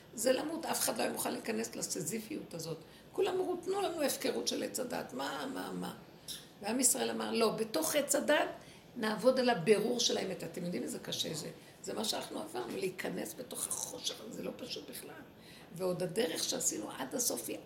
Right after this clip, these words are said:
עד הסוף, ל-, שהוציאה אותנו לגולם. אנחנו נוציא את עם ישראל בחזרה, נוציא אותו מהמצב הזה. זהו, נחזור למצב של הברית, של אברהם אבינו, שהשם, יש מה שנקרא זכות ויש מה שנקרא ברית.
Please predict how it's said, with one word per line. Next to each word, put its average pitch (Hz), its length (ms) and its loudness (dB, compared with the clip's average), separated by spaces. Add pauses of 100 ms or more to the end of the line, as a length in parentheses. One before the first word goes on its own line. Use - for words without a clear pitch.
(140)
עד 269 200 2
הסוף, - 320 4
ל-, 190 60 -6 (680)
שהוציאה 190 560 4
אותנו 311 300 -4
לגולם. 185 480 -2 (580)
אנחנו 185 300 -2
נוציא 214 260 -2
את - 80 -10
עם 240 140 -4
ישראל 220 420 0
בחזרה, 214 460 -8
נוציא 185 320 2
אותו 269 200 -4
מהמצב 220 400 -8 (120)
הזה. 160 200 -8 (540)
זהו, 208 220 -2 (160)
נחזור 208 360 -2
למצב 220 440 -4
של - 180 -2
הברית, 185 420 0
של 180 160 -2
אברהם 185 340 -6
אבינו, 202 360 -6 (840)
שהשם, - 580 2 (960)
יש 233 260 2
מה 247 60 0
שנקרא 220 400 0
זכות 302 580 2
ויש 220 260 0
מה 226 80 -4
שנקרא 208 420 -2
ברית. 185 460 -6